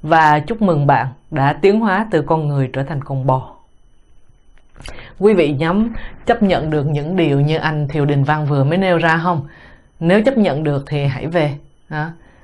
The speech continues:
Như hồi nãy anh chỉ có nói đó, trên mạng xã hội, thấy có những cái người họ hỏi kháy ông thủ tướng, cái cột đèn á, nó không có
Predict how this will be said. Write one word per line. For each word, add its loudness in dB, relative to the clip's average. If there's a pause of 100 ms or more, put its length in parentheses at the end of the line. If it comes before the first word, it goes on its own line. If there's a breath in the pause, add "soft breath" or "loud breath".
(340 soft breath)
Như 4
hồi 0
nãy 0
anh 2
chỉ -2
có 0
nói 2
đó, -4
trên -2
mạng 0
xã 0
hội, 0 (400 loud breath)
thấy 2
có 2
những -2
cái -4
người -4 (180 soft breath)
họ 0
hỏi -2
kháy -4
ông -2
thủ -4
tướng, -6 (340 soft breath)
cái 0
cột 0
đèn 2
á, -2
nó -2
không -2
có -2